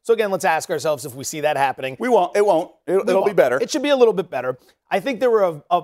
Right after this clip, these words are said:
Speaker 1: a variety of factors that contributed to what we saw, which was eventually two hundred twenty-two points. And now you've got the total dropping from two thirty-nine and a half in game one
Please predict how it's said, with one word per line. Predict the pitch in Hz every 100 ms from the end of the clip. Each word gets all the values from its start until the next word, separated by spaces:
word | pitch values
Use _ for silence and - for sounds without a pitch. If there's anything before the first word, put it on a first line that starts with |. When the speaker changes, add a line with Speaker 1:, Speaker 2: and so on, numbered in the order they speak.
| -
Speaker 1:
a | 160
variety | 185 214 202
of | 175
factors | - 160 151 147 135
that | 139
contributed | 139 131 180 151 143 131 127 -
to |
what | 147 139 165
we | 156
saw, | 139 170 156 147 143
which | - 147
was | 156 139
eventually | 156 147 143
two | -
hundred | 160 135 120
twenty-two | 135 120 131
points. | - 113 - -
And | 139 143 135
now | 175 202 123 113 117 _ _ _ _ _
you've | 147
got | 165
the | 156
total | - 180 175
dropping | 160 160 156 147
from | 143
two | - 214
thirty-nine | 190 196 175 170 165
and |
a | 156
half | 143 143
in |
game | 135 147 143
one | 139 139